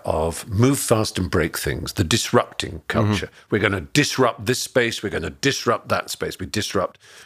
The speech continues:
Speaker 1: cars in cities and we become Uber. We disrupt, uh, the way people get a room and, and it, we become Airbnb.
Speaker 2: Mm-hmm.
Speaker 1: Uh, we, we, we disrupt, uh,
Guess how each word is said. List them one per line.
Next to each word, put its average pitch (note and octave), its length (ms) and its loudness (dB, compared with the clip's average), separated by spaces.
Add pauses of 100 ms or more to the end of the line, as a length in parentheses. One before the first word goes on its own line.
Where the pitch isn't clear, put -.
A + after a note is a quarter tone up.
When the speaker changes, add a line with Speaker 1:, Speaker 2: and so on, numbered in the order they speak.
(120)
Speaker 1:
cars G#2 360 2
in E2+ 140 -2
cities E2 380 0
and D#2 80 -2
we E2 60 0
become F2+ 340 0
Uber. F2+ 260 2
We D#2+ 140 0
disrupt, - 580 0
uh, E2 220 0 (260)
the - 80 0
way G#2+ 160 6
people F#2 220 -2
get F2+ 180 2
a E2 60 0
room G2 400 2
and, E2 180 -4
and E2 220 0
it, F2 160 -8
we G2 100 -2
become F2+ 440 -2
Airbnb. F#2 540 2 (300)
Speaker 2:
Mm-hmm. F#2 260 2 (200)
Speaker 1:
Uh, F#2 300 0
we, G2 220 2
we, F#2+ 360 2
we G#2 120 4
disrupt, G#2+ 520 2
uh, - 180 0